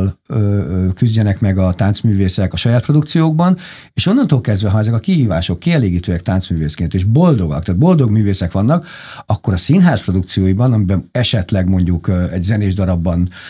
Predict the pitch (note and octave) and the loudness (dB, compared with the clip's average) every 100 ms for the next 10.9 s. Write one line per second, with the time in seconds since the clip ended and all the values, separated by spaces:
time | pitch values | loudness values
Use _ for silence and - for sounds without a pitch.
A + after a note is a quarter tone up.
0 | - - G2+ F2 A2+ A#2 - A2+ F#2+ - | -16 -2 0 2 0 0 0 0 0 -2
1 | F#2 F2 F2+ F2+ - F2 F2+ - G#2+ C#3 | -2 0 0 -2 -2 -4 -2 -2 0 0
2 | C#3+ - - - A#2 D#3 C3+ C3 C3 C#3 | -2 -16 -14 -2 0 0 -2 -2 -4 -2
3 | B2+ C3+ - G2 G2+ A2 G2 F2 G#2 F#2 | -2 -4 -2 -2 0 0 -2 -2 -2 -2
4 | F2+ F2 D#2+ F#2+ - F#2 F#2+ G2 G2 F#2+ | -2 -2 -2 -2 -2 -2 -2 0 -2 -2
5 | G2 G2 G2 G2 - F2+ F2 - - F#2+ | -2 0 -2 -2 -4 -6 -4 -6 -8 -6
6 | - F#2+ F#2+ G2 F#2+ - - F#2+ F2+ F2 | -4 -2 -4 -2 -4 -6 -4 -2 -2 -2
7 | F#2 E2 F2+ F#2 F#2+ F2 _ _ - F2 | -4 -4 -2 -2 -2 -6 _ _ -16 -8
8 | F#2 A2 A2 G#2 F#2+ F#2+ F#2 F2+ F#2+ F#2 | -4 0 0 0 2 0 0 0 0 0
9 | F#2+ F#2+ F#2+ G#2 G2+ G2+ F#2+ G2+ F#2+ F2+ | 0 2 2 0 0 -2 -2 -4 -2 -2
10 | F#2 G2 F2+ D#2+ F2 E2+ E2 E2+ | 0 0 0 -2 -4 -4 -2 -2